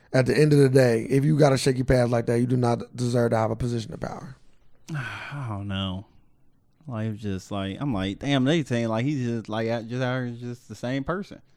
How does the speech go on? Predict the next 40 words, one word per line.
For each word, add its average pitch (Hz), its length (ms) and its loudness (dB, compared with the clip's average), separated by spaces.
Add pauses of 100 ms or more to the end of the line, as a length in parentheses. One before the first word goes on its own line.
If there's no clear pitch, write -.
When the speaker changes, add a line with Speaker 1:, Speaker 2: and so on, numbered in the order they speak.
(640)
Speaker 2:
That's 170 100 -2
what 170 80 4
I'm 143 120 2
saying. 143 220 0
Like, 98 200 -2
you 139 140 -6
just 196 140 -8
don't 180 120 -8
give 175 160 -4
people 175 160 -4
room 151 200 -4
to 117 60 -6
grow. 110 200 -6
That's 127 160 -10
all 110 120 -4
I'm 95 80 -8
saying. 87 240 -10
That's 208 160 4
all, 196 160 6
that's 226 220 6
why 214 100 10
I'm 190 80 8
taking 165 240 6
away 139 160 8
Speaker 1:
No, 170 140 10
Speaker 2:
from 147 120 6
Speaker 1:
you - 20 4
Speaker 2:
it. 156 40 4
Speaker 1:
do 180 60 10
Speaker 2:
They 160 80 10
Speaker 1:
get 185 60 10
Speaker 2:
don't 185 140 4
give 175 140 6
you 160 160 0
room 156 220 0
Speaker 1:
That's 135 120 -2
Speaker 2:
to 135 80 2
Speaker 1:
not 127 100 2
true. - 140 0
Speaker 2:
grow. 113 380 4